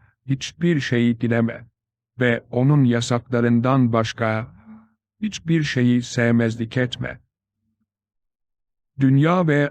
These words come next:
ahiretten bu murada, Allah'ın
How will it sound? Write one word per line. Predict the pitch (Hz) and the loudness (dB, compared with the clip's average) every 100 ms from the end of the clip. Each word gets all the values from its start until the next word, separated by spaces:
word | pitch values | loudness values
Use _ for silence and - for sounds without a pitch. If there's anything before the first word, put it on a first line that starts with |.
| - | -4
ahiretten | 120 120 123 135 131 - 131 127 127 127 _ - | -2 0 0 0 -2 -2 0 2 2 -2 _ -4
bu | 139 | 0
murada, | 139 123 120 117 117 117 - - _ _ _ - | 4 4 4 2 0 -4 -6 -16 _ _ _ -4
Allah'ın | 120 120 120 120 117 123 | 0 2 2 2 2 0